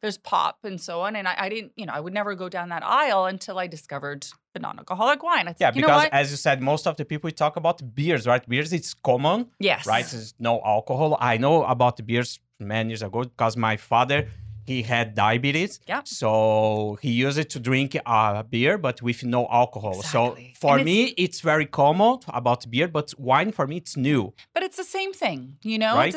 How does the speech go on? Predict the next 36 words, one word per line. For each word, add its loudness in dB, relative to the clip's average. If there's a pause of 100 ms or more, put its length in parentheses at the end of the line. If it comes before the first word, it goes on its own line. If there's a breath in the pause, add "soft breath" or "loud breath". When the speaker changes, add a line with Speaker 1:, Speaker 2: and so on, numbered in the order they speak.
Speaker 1:
the -4
same -2
idea, -2
right? -2 (400 loud breath)
Um, 2
so -4
yeah, 2 (140)
I 2
grabbed 2
a -12
couple 0
bottles, 2
brought 4
it 0
home, 0
chilled 0
them, 0
and -2
when 0
they -4
were -4
ready 0 (160)
to, -8 (220)
um, 0
to -16
have -2
my -4
first -8
sip, -4
I, -4 (140)
I -6
took -14
a -20
piece -8
of -14
cheese, -4